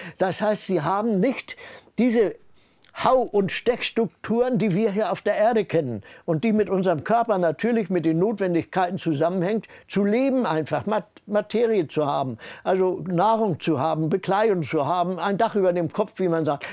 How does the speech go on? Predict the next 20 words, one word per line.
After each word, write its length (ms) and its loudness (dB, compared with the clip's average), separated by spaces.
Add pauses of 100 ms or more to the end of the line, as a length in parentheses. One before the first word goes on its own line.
(160)
Das 160 0
fällt 340 -2
ja 80 0
alles 400 -2
weg 240 -2
dann. 260 -2 (320)
Und 160 -2
sich 160 0
vorzustellen, 880 0 (500)
wie 240 2
denn 240 0
eine 500 0 (760)
Bewusstseinsstruktur 1300 0
aussieht, 540 0 (340)
die 160 2
unsere 400 2
Sequenzen 800 0
nicht 300 0
mehr 260 2
hat, 340 -4